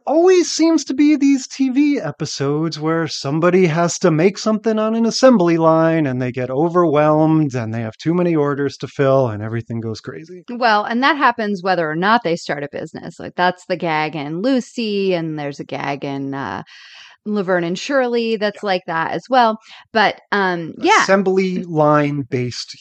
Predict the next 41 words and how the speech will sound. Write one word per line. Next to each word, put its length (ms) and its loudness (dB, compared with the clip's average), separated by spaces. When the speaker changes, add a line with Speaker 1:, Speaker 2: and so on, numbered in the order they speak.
Speaker 1:
humor 280 -4
Speaker 2:
Assembly 420 0
Speaker 1:
has 160 -2
been 240 -2
a 240 -6
linchpin 800 2
of 300 0
the 160 -2
American 440 -4
sitcom. 480 -14
Speaker 2:
But 140 -2
our 100 2
trope 340 -2
today 360 -4
is 120 -4
not 540 2
assembly 560 -8
line 220 -12
based 320 -16
humor. 420 -10
It 320 -2
is 960 2
starting 540 0
a 60 -4
business. 540 -8
And 140 -6
there's 220 -6
lots 440 0
of 120 -8
shows 300 -6
out 200 -2
there 300 -2
where 560 -2
people 240 -4
get 120 -6
their 120 -2
first 400 -8
job, 480 -4
you 200 -12
know. 300 -10
Speaker 1:
Yeah. 140 -20